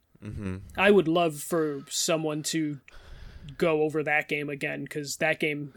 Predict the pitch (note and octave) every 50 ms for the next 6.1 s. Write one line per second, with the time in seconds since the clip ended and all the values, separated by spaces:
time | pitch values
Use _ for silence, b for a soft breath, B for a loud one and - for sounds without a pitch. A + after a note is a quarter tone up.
0 | - - D#3+ D#3+ D3+ - - F3 F3+ G#3+ B3+ C4+ A#3 A3+ G3 D#3 C#3+ - D3+ D3
1 | C#3+ D3 D#3+ D#3+ D#3 C#3 - - - - - - _ _ _ _ _ - F3 D#3+
2 | E3+ E3 D#3+ D#3 D#3 D3 - F3+ E3 D#3+ - D#3+ D3 D#3 D3 C#3+ C#3+ - - C#3+
3 | C#3+ C#3+ C3+ - - D3 C#3 C#3+ C3+ C3 - _ - - - - - - - -
4 | - - - - - C3+ C#3+ - - - C#3 C#3+ G#3 B3 C4 - - F#3+ F#3+ E3+
5 | - - C3 B2 A#2+ A#2 - - - - - - - - - A#2 A2 G2+ F#2+ G2
6 | E2